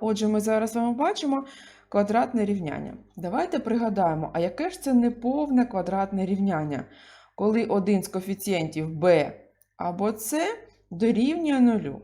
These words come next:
Отже, наше рівняння буде неповним, якщо у нас ось ця дужка буде дорівнювати нулю. Да? Отже, напишемо А мінус п'ять дорівнює нулю, це коефіцієнт Б.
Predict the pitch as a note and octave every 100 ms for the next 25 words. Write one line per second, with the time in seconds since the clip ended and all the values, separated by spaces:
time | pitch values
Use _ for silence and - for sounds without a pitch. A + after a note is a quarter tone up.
0 | - - - G#3 E3 - - - - -
1 | - F#3+ D4+ F4+ D4+ B3 A#3 F#3+ F3 C#3+
2 | D3+ F3 C#4 B3 G3 D#4 E4 D4+ C#4 B3+
3 | A3 F#3+ E3 E3+ G3+ G3+ G3+ - - D4
4 | C#4 A3 A3+ B3 - A#3+ A#3 G4 F4 A3+
5 | G#3 G3 - A#3 E4+ - - - - _
6 | - A3+ B3+ B3+ A#3+ B3+ B3 A#3 A3+ A3+
7 | G#3+ A3 G#3+ G#3 G#3+ - G#3 C4 A#4 -
8 | _ - F#3 G3 G3 F#3 E3+ E3+ E3 D3+
9 | - G3 F3 F3+ G#3 G#3+ G3+ - - D#3+
10 | D3 C#3+ F3 - _ _ _ _ _ _
11 | _ _ _ - G#3+ A#3 A#3 A3+ A3+ A3
12 | A3 G#3+ G#3+ B3+ A#3+ G3+ - F#3+ F3 D3+
13 | D#3+ D#3+